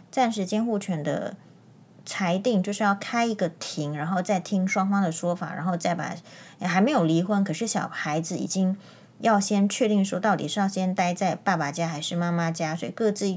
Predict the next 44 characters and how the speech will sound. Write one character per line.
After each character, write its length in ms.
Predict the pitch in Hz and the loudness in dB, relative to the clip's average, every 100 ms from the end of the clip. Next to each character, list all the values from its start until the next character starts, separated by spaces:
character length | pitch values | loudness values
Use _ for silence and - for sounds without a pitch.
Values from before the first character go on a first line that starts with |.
| 202 - | -4 -4
就 120 | 233 | -2
是 160 | 208 202 - | -2 -6 -4
一 100 | 208 | 0
个 160 | 202 | 0
第 320 | 202 247 220 220 | 2 0 0 0
一 60 | |
个， 220 | 214 175 - - - - - | 2 0 -2 -14 -20 -20 -8
呃， 160 | 175 165 | -2 0
暂 320 | 220 269 196 | 4 4 4
时 480 | 196 - 165 165 185 - - - - - - - - - - | 2 0 0 0 -2 -8 -20 -20 -20 -20 -20 -20 -20 -14 0
监 200 | 214 240 | 2 2
护 140 | 233 | 0
权 200 | 202 156 | 0 0
的 80 | 156 | 0
一 100 | 165 | 0
个 300 | 156 - - - - - | 0 -2 -4 -12 -20 -2
争 240 | 202 202 | 2 2
夺 220 | 190 151 | 2 0
战 240 | 147 175 156 | 0 -2 0
就 100 | 202 | 2
要 140 | 190 | 2
开 220 | 185 170 | 2 0
始， 200 | 175 - | 0 -4
很 160 | 180 185 | -2 0
多 140 | 240 | 2
人 140 | 240 196 | 4 4
就 80 | 202 | 4
要 180 | 190 | 4
开 220 | 185 180 170 | 2 -2 -2
始 180 | 196 | -4
了， 120 | - - | -6 0
所 140 | 254 | 0
以， 120 | 214 - - - - - - - | 0 -6 -20 -20 -20 -20 -8 2
诶， 420 | 196 185 180 175 | 4 4 2 0
是 240 | - 302 | 0 0
会 240 | 277 269 226 | 4 4 6
有 160 | 135 | 4
一 140 | 160 170 | 2 0
些 500 | - 180 175 175 175 | 0 4 4 4 2
需 200 | - 214 | 2 4
要 220 | 185 175 | 4 2
分 320 | - 190 190 | 0 0 2
享 360 | 202 151 90 - | 2 0 -2 -4
的。 180 | - | -6